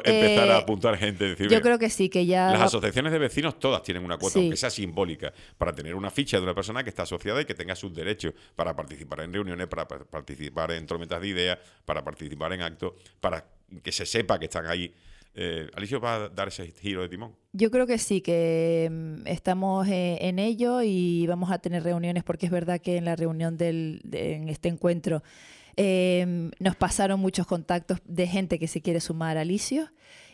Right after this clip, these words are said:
Speaker 2: y es necesario lo que tú dices, y es necesaria, pues, a lo mejor esa implicación económica, pero por parte de los, de los asociados,
Speaker 1: Asociados.
Speaker 2: que tampoco tiene que ser una cantidad muy elevada,
Speaker 1: Es
Speaker 2: pero por
Speaker 1: simplemente
Speaker 2: lo
Speaker 1: una cosa
Speaker 2: menos es
Speaker 1: simbólica,
Speaker 2: un
Speaker 1: ¿no?
Speaker 2: compromiso, ¿no?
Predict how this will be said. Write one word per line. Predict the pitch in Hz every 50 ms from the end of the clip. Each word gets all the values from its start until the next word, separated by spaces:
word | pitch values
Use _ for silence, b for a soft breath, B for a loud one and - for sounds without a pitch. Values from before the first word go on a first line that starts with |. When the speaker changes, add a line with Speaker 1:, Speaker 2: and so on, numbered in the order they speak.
| B -
Speaker 2:
y | 214 214 214 202 202 196 190 190 190 180 180 180
es | 180 190
necesario | 185 180 - 180 156 - 185 180 175 175 175
lo | 175 160
que | 170
tú | 160 - 165 165
dices, | 185 220 233 - - 226 214 208 208 214
y | 196 175
es | 170 170
necesaria, | 170 - - 165 - - 170 170 165 175 175 175 170 175 165 B B B B B
pues, | B 180 180 185
a |
lo | 175 170
mejor | 165 165 190 190
esa | 214 - 233
implicación | 220 208 202 214 - 202 196 - - 202 202 202 196 196
económica, | 185 - 190 190 190 196 196 - 196 185 - _ _
pero | - 214 208 202 190
por | 202 196 185 -
parte | - 202 196 196 - 202 196
de | 190 196 196 185
los, | 190 190 185 185 185 -
de | 190 190
los | 190 190
asociados, | 190 175 196 185 - 202
Speaker 1:
Asociados. | 214 208 190
Speaker 2:
que | 208 180
tampoco | 180 175 143 180 170 175
tiene | 156 175 175 160
que | 175 160
ser | - 175 170
una | 170 165
cantidad | 156 - 170 160 - 165 165 170 160 160
muy | 165 165 165
elevada, | 165 165 160 165 180 196 202 208 214
Speaker 1:
Es | 220 -
Speaker 2:
pero | 202 - - 147
por | - 131
Speaker 1:
simplemente |
Speaker 2:
lo | 123
Speaker 1:
una | 113
cosa | 120 - -
Speaker 2:
menos | 233
es | - 131 113 107 104 98
Speaker 1:
simbólica, | 104 113 - -
Speaker 2:
un | 247 -
Speaker 1:
¿no? | -
Speaker 2:
compromiso, | 247 220 190 220 214 208 208 202 185 - - 170 165
¿no? | 180 233 403